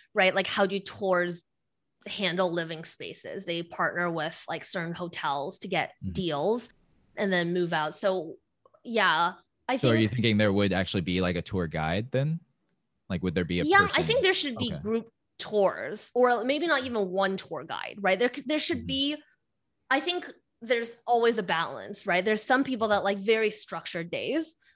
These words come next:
Speaker 1: That's
Speaker 2: Mm-hmm.
Speaker 1: what I imagined my parents and, like, grannies from Asia sort of
Speaker 2: Yeah.
Speaker 1: liking, or you just, like,
Speaker 2: With,
Speaker 1: go
Speaker 2: like, holding
Speaker 1: really,
Speaker 2: up
Speaker 1: really
Speaker 2: the flag
Speaker 1: steep.
Speaker 2: and you're following
Speaker 1: Yeah, with an
Speaker 2: <laughs> the
Speaker 1: umbrella.
Speaker 2: person around. Yeah.
Speaker 1: Yes.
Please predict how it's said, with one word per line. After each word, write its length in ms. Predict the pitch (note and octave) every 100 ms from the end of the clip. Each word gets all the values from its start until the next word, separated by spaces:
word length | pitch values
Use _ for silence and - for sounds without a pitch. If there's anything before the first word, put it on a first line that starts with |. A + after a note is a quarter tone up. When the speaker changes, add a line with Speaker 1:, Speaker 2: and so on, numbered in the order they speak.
| -
Speaker 1:
That's 380 | G#3 F#3+ - E3+
Speaker 2:
Mm-hmm. 300 | D#3+ A3 A3+
Speaker 1:
what 160 | A#3 A3
I 80 | G#3+
imagined 500 | G#3+ G3 F#3 F#3+ F3+
my 160 | E3
parents 560 | D#3 - F#3+ D#3+ F3+ F3+
and, 80 | F3+
like, 140 | F3+
grannies 480 | F#3 F#3+ F#3+ F#3 F#3+
from 140 | F#3+
Asia 500 | - F#3 F3 D#3+ D#3 F#3
sort 220 | - E3
of 60 | E3+
Speaker 2:
Yeah. 60 |
Speaker 1:
liking, 420 | D#3+ D#3+ F#3 F#3+
or 160 | B3+ A#3
you 280 | G#3+ G#3 F#3+
just, 180 | F#3+ -
like, 140 | G3
Speaker 2:
With, 80 | F#3+
Speaker 1:
go 60 | -
Speaker 2:
like, 160 | G2
holding 180 | F#2+ A#2+ A#2+
Speaker 1:
really, 20 |
Speaker 2:
up 40 | A2
Speaker 1:
really 80 | G#2+
Speaker 2:
the 60 |
flag 320 | - A2+ G#2+ A2
Speaker 1:
steep. 120 | G#2+
Speaker 2:
and 100 | G#2+
you're 100 | G#2+
following 400 | A2 G2+ G2+ G#2
Speaker 1:
Yeah, 140 | A3+
with 200 | - -
an 60 | D4
Speaker 2:
<laughs> 0 |
the 60 |
Speaker 1:
umbrella. 380 | C#4 G3+ B3+ B3+
Speaker 2:
person 280 | C4 C3+ B2
around. 240 | A#2 B2 D#3
Yeah. 200 | C#3 B2+
Speaker 1:
Yes. 340 | A#2 F3+ -